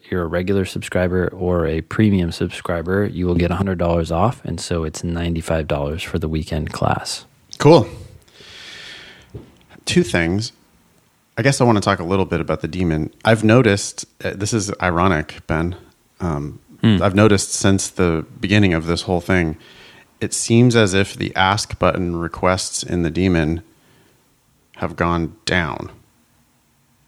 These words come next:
Speaker 1: Yeah. Yeah, that's
Speaker 2: <laughs>
Speaker 1: interesting.
Speaker 2: Which, I understand it. I mean, yesterday, you know, I was just, like, in pajamas all day. So I understand the impulse to just be like, "Well, nope,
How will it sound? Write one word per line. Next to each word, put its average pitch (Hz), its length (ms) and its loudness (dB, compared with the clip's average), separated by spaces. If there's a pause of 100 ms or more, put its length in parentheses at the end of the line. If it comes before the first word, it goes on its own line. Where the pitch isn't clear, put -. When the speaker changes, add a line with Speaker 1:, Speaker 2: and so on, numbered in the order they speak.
(580)
Speaker 1:
Yeah. 95 460 2 (640)
Yeah, 90 140 4
that's 90 240 6
Speaker 2:
<laughs> 90 80 8
Speaker 1:
interesting. - 460 0 (760)
Speaker 2:
Which, - 320 2 (580)
I 131 180 6
understand 120 680 4
it. 92 260 -2
I 123 80 6
mean, 113 280 4
yesterday, 95 680 2
you 101 120 -2
know, 87 120 2
I 85 140 0
was 90 160 -2
just, 85 200 -8
like, 82 220 -2
in 87 180 0
pajamas 85 480 2
all 78 140 2
day. 78 320 0 (540)
So 135 160 6
I 120 80 6
understand 117 520 4
the 101 140 0
impulse 101 440 0
to 98 140 -2
just 85 240 -6
be 95 100 -2
like, 85 220 0
"Well, 135 240 2
nope, 104 360 0